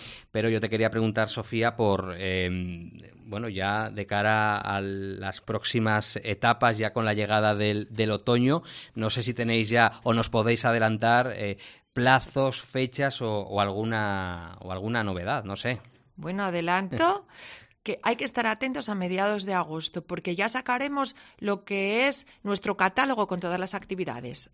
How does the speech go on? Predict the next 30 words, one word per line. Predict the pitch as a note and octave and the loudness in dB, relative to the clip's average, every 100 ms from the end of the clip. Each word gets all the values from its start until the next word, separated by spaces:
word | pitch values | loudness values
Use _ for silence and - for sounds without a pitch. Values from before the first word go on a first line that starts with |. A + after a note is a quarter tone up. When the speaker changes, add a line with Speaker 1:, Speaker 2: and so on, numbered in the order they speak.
| _ | _
Speaker 2:
Hay | G#3 A3 | 0 2
algunas | F#3 G3 E3+ E3 | 0 0 -2 -2
nuevas | F#3 G3 G#3+ A#3 A3 - - | -2 -2 0 -2 -2 -8 -8
y | F3+ | -4
novedosas | E3+ D#3+ F3+ A3+ D4+ A#3 | -4 -2 -2 0 -2 2
y | G3 | 4
hay | F3+ | 4
las | G#3 F#3+ | 2 2
de | F#3+ | -2
siempre | F3 G3+ G3 A3+ B3 C4+ C#4+ - - - - | 0 2 4 2 0 -2 -2 -8 -20 -20 -2
que | G#3 F#3 F3+ F3+ F3 | 2 4 4 2 6
tanto | G3 G3+ G3+ G#3 | 6 6 4 4
les | G3 F#3 | 4 0
gustan | F3 F3 F#3+ E3 E3 | -2 -2 0 0 0
a, | D3+ D3+ | 0 0
a, | - E3+ E3 D#3+ D#3 | 0 0 2 2 0
a | - | 0
los | F3 F3 | -2 0
habitantes | F#3 F3 F3 F3+ F#3 F3 | 0 2 2 2 2 -2
de | |
Oviedo. | F3+ D#3+ E3 D#3+ D#3 - - - _ | -2 -2 -2 -4 -6 -14 -20 -20 _
Y | A3+ B3+ C#4+ D#4 F#4 - - _ _ - | -2 0 2 2 -2 -6 -20 _ _ -4
el | G3+ G3 | -4 -2
plazo | A3 A3+ A3+ F3+ | 0 0 0 -4
de | |
inscripción | F#3 - F3 - F3+ | -4 -4 -10 -6 -6
lo | E3 | -4
vamos | E3 E3+ - | -4 -4 -6
a | D#3+ | -6
abrir | D#3+ D3+ D3 | -6 -8 -8